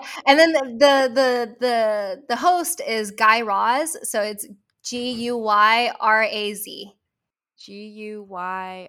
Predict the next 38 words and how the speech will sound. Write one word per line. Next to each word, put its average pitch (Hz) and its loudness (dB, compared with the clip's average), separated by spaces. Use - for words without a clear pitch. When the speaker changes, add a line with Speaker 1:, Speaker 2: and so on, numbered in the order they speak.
Speaker 2:
R 175 -12
A 175 -14
Z. - -20
Speaker 1:
Yes. - -14
Speaker 2:
How 202 -4
I 180 -6
Built 175 -10
This. - -20
Okay, 175 -10
'cause 220 -10
I'm 240 2
genuinely 220 -8
gonna 185 -8
listen 170 -12
to 165 -16
that 151 -8
because 190 -14
I 180 -6
do 202 -12
love 175 -4
Sweetgreens. 165 -14
I 151 -8
love 165 -8
all 165 -4
those 165 -8
companies. 160 -14
Like, 160 -14
Sweet-, 196 -14
I'm, 254 -2
I 262 4
miss 208 -8
Sweetgreens. 165 -10
There's 202 -10
no 240 -6
Sweetgreens 196 -12
in 170 -16
the 165 -14
South. 165 -4